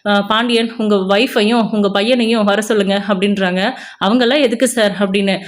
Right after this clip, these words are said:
"சார், வர சொல்லுங்க" அப்படின்றாங்க. அதுக்கப்புறம் பாண்டியன் கோமதிக்கு ஃபோன் பண்ணி, "கோமதி, நீயும் சரவணனும் கொஞ்சம் கிளம்பி வாங்க" அப்படின்றாங்க. "என்னாச்சுங்க, ஏதாவது பிரச்சனையா?" அப்படின்னு. "கிளம்பி வாங்க முதல்ல, இங்க பாத்துக்கலாம்" அப்படின்னு சொல்லிட்டு,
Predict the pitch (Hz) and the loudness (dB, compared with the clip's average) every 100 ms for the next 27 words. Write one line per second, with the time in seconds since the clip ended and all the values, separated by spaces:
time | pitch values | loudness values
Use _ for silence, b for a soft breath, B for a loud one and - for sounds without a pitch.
0 | B - 233 220 202 - 196 247 277 247 | B -6 -2 -2 -4 -2 0 0 2 2
1 | 220 185 190 202 196 202 196 190 190 254 | 2 0 0 0 2 2 0 0 0 -2
2 | B B 233 262 294 233 247 269 226 220 | B B -4 0 0 2 2 2 2 2
3 | 220 214 233 226 226 208 202 190 202 208 | 2 2 2 2 2 0 0 0 0 0
4 | 196 190 262 233 - 208 226 214 190 220 | 0 0 2 0 0 0 2 0 0 0
5 | 233 247 240 214 208 208 214 208 196 196 | 0 0 0 0 0 0 0 -2 0 0
6 | 208 220 202 202 196 190 185 190 190 190 | 0 0 0 0 -2 -2 -2 -2 0 0
7 | 175 180 269 B B - 214 277 254 202 | 0 -2 -4 B B -2 2 2 0 0
8 | 226 220 220 240 214 190 254 247 208 214 | 2 2 0 0 -2 0 0 0 0 0
9 | 196 190 170 B - 214 254 277 214 220 | 0 0 -2 B -6 -2 0 2 2 2
10 | 214 196 202 185 202 202 196 208 202 180 | 0 2 2 2 0 0 0 -2 -4 -4
11 | - 196 185 208 208 180 269 | -2 -2 0 0 -2 -2 0